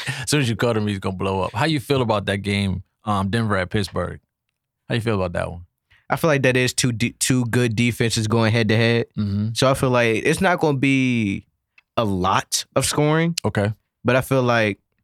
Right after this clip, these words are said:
Speaker 2: if they get in the red zone, I feel like, yeah, like, they're gonna, they're gonna get the ball to Melvin Gordon
Speaker 1: Okay.
Speaker 2: for, like, a five-yard touchdown.
Speaker 1: What's, what's, what's final score?
Speaker 2: Ooh. Um, if I had to choose, it'll probably be seventeen fourteen. Somebody wins off a field goal.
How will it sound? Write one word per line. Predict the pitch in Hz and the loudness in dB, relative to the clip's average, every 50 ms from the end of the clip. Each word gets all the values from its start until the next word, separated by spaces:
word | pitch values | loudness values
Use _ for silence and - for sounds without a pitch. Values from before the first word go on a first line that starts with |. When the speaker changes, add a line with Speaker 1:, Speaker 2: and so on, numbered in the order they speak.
| _ _ - | _ _ -2
Speaker 2:
if | 120 110 | 0 0
they | 131 120 | 0 2
get | 127 123 | 2 2
in | 107 | 4
the | 101 | 4
red | 101 107 113 95 | 4 2 2 2
zone, | 107 113 113 110 110 110 98 | 2 2 2 4 2 2 2
I | 78 - | 0 0
feel | - - 104 | 0 0 0
like, | 98 95 95 | 0 0 0
yeah, | 98 107 107 104 107 | 0 0 0 0 0
like, | 104 92 92 95 92 92 73 - _ _ _ _ _ _ _ _ _ _ _ _ _ _ | 0 0 0 0 0 -2 -6 -10 _ _ _ _ _ _ _ _ _ _ _ _ _ _
they're | 131 135 | 0 2
gonna, | 131 131 120 117 113 104 | 2 2 2 2 2 2
they're | 120 139 | 2 2
gonna | 131 135 123 120 | 2 2 2 2
get | 131 120 | 2 0
the | 113 101 | 0 0
ball | 87 110 110 107 104 | 0 0 2 2 0
to | - - | 0 0
Melvin | 104 101 95 87 87 87 | 0 0 0 0 0 -2
Gordon | 82 90 80 76 71 58 50 - - - 82 | 0 -2 -2 -2 -4 -6 -8 -12 -12 -8 -8
Speaker 1:
Okay. | 92 95 - 95 101 | -6 -2 0 0 0
Speaker 2:
for, | 104 98 113 | 0 0 0
like, | 98 90 87 87 85 - | 0 2 0 0 -2 -4
a | 80 | -8
five-yard | - - 80 82 82 80 76 80 82 | -6 -4 -2 -2 -2 -2 -4 -6 -4
touchdown. | - - 80 - - - - - 95 - _ _ | -4 -4 -4 -4 -6 -8 -10 -12 -14 -16 _ _
Speaker 1:
What's, | - 113 107 - - - | -4 -4 -2 -2 -4 -4
what's, | - 113 113 104 | -4 -4 -4 -4
what's | - 98 104 110 104 - - | -4 -2 -2 -2 -2 -4 -2
final | - 104 95 92 92 | 0 0 0 2 0
score? | - - - - 92 87 87 - - _ _ _ - 110 | -2 -4 -4 -4 -4 -4 -6 -8 -14 _ _ _ -2 0
Speaker 2:
Ooh. | 117 107 80 71 - - - - - - - - - - _ - | 0 0 0 -4 -8 -14 -20 -20 -20 -20 -20 -20 -20 -20 _ -4
Um, | 82 95 101 95 90 90 85 82 82 80 71 65 64 - _ _ _ _ _ _ _ _ _ _ _ _ _ _ _ _ | -2 -2 0 0 0 -2 -4 -4 -6 -8 -10 -14 -16 -18 _ _ _ _ _ _ _ _ _ _ _ _ _ _ _ _
if | _ 104 | _ 0
I | |
had | 101 104 98 | 2 2 0
to | 87 85 | 0 -2
choose, | - - 113 107 107 107 107 | -4 -2 -2 0 0 0 0
it'll | 110 113 | 0 0
probably | - 165 165 180 180 165 147 151 156 147 143 143 139 135 135 131 131 | 0 0 0 0 0 -2 -2 -2 -2 0 0 0 0 0 0 0 0
be | 127 127 123 123 123 123 123 120 120 120 120 120 120 120 123 120 120 | -2 -2 -2 -2 -4 -4 -4 -4 -4 -4 -4 -4 -4 -4 -4 -4 -6
seventeen | 117 - - 120 113 110 - 117 110 | -4 -2 -2 0 0 0 0 0 0
fourteen. | - - 107 104 101 - 107 101 | 0 0 0 0 0 0 0 0
Somebody | 92 - 98 104 95 90 | 0 0 0 0 0 0
wins | 87 87 82 | 0 0 -2
off | - - - | -4 -6 -8
a | - | -8
field | - 80 73 - | -8 -8 -8 -8
goal. | 64 64 - | -10 -12 -14